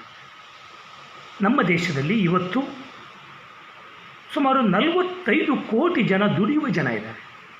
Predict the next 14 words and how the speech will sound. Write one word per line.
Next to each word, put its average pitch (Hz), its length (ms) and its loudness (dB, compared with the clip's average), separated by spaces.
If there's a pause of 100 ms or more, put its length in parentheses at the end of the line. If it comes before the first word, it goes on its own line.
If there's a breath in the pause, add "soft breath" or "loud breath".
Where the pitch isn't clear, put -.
ನಲವತ್ತೈದು 208 580 2
ಕೋಟಿ 262 360 -2
ಜನ, 131 180 -2 (720)
ನೂರ 175 240 2
ಮೂವತ್ತು 180 420 2
ಕೋಟಿ 160 280 0
ಜನಸಂಖ್ಯೆಯಲ್ಲಿ 185 800 0 (300 loud breath)
ನಲವತ್ತೈದು 220 760 2
ಕೋಟಿ 220 400 0
ಜನ 175 240 2
ದುಡಿಯುವ 202 340 2
ಜನ 170 180 2
ಇದ್ದಾರೆ. 139 260 2
ಅಂದರೆ 247 500 0